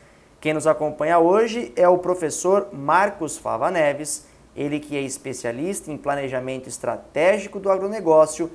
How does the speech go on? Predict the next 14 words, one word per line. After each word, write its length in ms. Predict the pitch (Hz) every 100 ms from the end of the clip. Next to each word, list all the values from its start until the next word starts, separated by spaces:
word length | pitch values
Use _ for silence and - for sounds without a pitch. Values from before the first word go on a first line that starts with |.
| - _ -
e 60 |
professor 680 | - 151 139 127 - 165 180
da 180 | 123 113
usp 540 | 131 226 - - - -
e 120 | 233
também 500 | - 180 147 165 180
da 100 | 156
F 300 | 143 160 156
G 180 | 135 123
V, 380 | 107 165 165 -
a 140 | -
Fundação 920 | - - 180 175 151 127 - 139 143
Getúlio 480 | 117 135 - 123 135
Vargas. 680 | - - 110 - - -